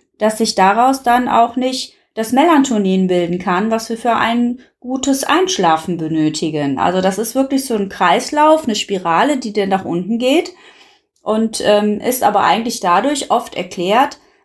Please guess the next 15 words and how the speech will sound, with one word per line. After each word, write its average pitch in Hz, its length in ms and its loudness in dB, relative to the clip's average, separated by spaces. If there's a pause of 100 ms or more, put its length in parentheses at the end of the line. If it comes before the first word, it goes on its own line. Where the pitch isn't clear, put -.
dass 208 320 -4
wir 214 300 4
einfach 247 640 0
den 202 240 -6
ganzen 220 500 -2
Tag 202 540 0 (220)
mehr 269 340 4
als 277 200 0
funktionieren 254 760 4
müssen 254 480 -2
und 214 480 -2 (200)
ich 190 160 -6
sag 208 240 2
jetzt 240 220 0
mal 202 340 2